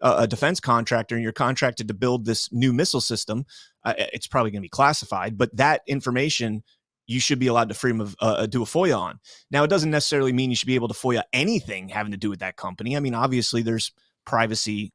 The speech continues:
uh, rights that corporations hold, but when it comes to government funding, I, I, I think that's pertinent.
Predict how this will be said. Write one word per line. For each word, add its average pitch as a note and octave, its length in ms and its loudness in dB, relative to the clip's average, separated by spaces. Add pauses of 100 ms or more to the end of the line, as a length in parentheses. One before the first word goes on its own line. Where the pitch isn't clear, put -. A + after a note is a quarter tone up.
uh, G#2 160 -4
rights G#2 420 -4
that G#2 160 -6
corporations G#2 640 -6
hold, C3 320 2
but G#2+ 140 -2 (340)
when C3 120 2
it B2 80 -2
comes D#3+ 240 4
to C3+ 100 0
government B2 400 0
funding, A#2+ 500 2 (260)
I, A2+ 80 6
I, B2 280 8
I C3 40 6
think C3 180 0
that's A2+ 140 -4
pertinent. - 420 0